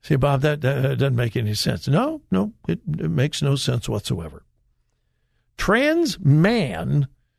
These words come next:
didn't know she was pregnant, loses unborn child in trans surgery.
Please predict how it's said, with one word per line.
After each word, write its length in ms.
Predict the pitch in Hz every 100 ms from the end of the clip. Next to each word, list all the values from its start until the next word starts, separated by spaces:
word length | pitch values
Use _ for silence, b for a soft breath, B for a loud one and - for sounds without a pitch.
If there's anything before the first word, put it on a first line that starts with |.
| _ _ -
didn't 420 | 123 214 262 240
know 240 | 185 185
she 540 | 185 - - 277 269 170
was 220 | 170 160
pregnant, 840 | - - 120 120 104 78 - - _ _ _ _ _ _ _ _ _ _ -
loses 540 | 147 254 202 240 190
unborn 680 | 226 190 208 185 190 185 175
child 680 | - 165 147 117 127 139 -
in 240 | 139 143
trans 760 | 139 - 156 135 127 127 120 - _
surgery. 720 | - - 107 95 95 71 180